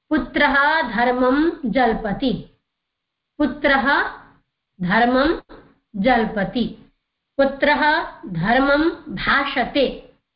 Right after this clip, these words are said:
इति अस्ति। अस्य यदा वयं ण्यन्तावस्थायाः प्रयोगं कुर्मः, तर्हि पिता पुत्रं धर्मं जल्पयति,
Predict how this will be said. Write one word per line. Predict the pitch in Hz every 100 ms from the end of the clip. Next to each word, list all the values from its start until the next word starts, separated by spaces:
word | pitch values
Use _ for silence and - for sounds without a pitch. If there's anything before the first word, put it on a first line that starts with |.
| _ _ _ -
इति | - 269
अस्ति। | 190 - 220 202 - _ _ _ _ _ _ _ _ _ _ _ _ _ 247
अस्य | 269 - 349 339 427 - 254
यदा | 262 277
वयं | 277 277 294 - - -
ण्यन्तावस्थायाः | 226 247 277 294 330 330 - 320 285 285 285
प्रयोगं | 285 269 269 269 254
कुर्मः, | 262 247 262 285
तर्हि | - 302 311 247 226 220 294 - _ _ _ _ _ _
पिता | 294 269 277 220 240 320 - - - _
पुत्रं | 320 349 - 320 320 339 370 370 339
धर्मं | 208 208 254 269 285 311 381 - 226
जल्पयति, | 190 254 269 - 247 226 202 180 277 - -